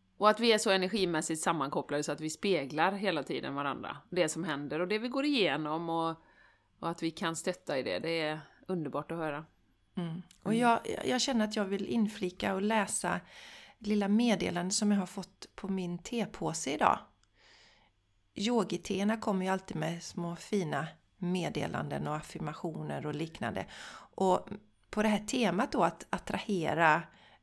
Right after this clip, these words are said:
Speaker 2: eh, intressanta lyssnare, eh, till exempel då så står det så här: "Your values are magnetically attracting things."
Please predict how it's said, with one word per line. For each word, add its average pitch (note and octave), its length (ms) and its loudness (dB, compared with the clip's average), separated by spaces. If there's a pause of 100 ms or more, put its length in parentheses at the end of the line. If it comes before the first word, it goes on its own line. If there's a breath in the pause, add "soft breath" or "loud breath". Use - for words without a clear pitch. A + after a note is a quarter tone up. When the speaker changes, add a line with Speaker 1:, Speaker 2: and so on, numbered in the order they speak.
(140)
Speaker 2:
eh, F3+ 200 -6
intressanta C#4 640 -2
lyssnare, A#3 640 0 (420)
eh, A3 280 0 (320)
till A3+ 200 -6
exempel F#3+ 600 -2
då E3+ 220 -2
så - 200 -6
står - 240 -4
det E3+ 80 -4
så A3+ 120 -2
här: A#3 340 -2 (380 loud breath)
"Your G#3 480 4 (100)
values E3+ 1000 2
are D#3+ 420 4
magnetically A#3 1120 -2 (280 loud breath)
attracting E3+ 640 0 (100)
things." - 580 -2